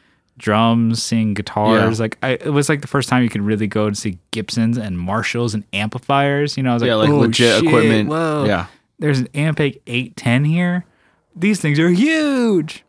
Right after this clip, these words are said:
Speaker 2: <laughs>
Speaker 1: And
Speaker 2: Like
Speaker 1: drums.
Speaker 2: refrigerator.
Speaker 1: They got pork pies here. They have Zildjians here.
Speaker 2: <laughs> What year is it?
Speaker 1: Yeah. Whoa.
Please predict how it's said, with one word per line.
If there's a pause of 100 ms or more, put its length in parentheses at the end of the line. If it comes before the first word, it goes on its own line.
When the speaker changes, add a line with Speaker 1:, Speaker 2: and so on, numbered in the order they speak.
Speaker 2:
<laughs> (460)
Speaker 1:
And
Speaker 2:
Like
Speaker 1:
drums.
Speaker 2:
refrigerator.
Speaker 1:
They
got
pork
pies
here.
They
have
Zildjians
here.
Speaker 2:
<laughs>
What
year
is
it? (120)
Speaker 1:
Yeah. (180)
Whoa.